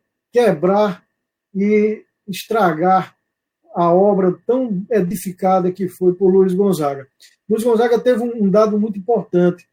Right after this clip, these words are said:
Ele, quando colocou, é, aquele fa-, aquela indumentária do chapéu de couro e do gibão, é, espelhando-se até mesmo em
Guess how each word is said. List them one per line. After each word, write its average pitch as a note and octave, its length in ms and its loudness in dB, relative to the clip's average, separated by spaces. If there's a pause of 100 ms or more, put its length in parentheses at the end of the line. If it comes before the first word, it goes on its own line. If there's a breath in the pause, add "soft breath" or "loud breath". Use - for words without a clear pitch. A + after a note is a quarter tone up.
(480)
Ele, G#3+ 440 2
quando G3+ 720 2 (520)
colocou, G#3 840 4 (640)
é, D3+ 720 -2 (180)
aquele G#3+ 360 -2
fa-, G#3+ 340 -2 (160)
aquela G3 360 0
indumentária F3+ 840 -2
do F3+ 140 -8
chapéu G#3 380 -2
de F#3+ 120 -6
couro G3+ 360 0
e F3 40 2
do F3 120 -2
gibão, D#3+ 540 -4 (840)
é, E3 260 0
espelhando-se G#3 800 2
até F#3 340 -2
mesmo F3 480 0
em E3 220 -10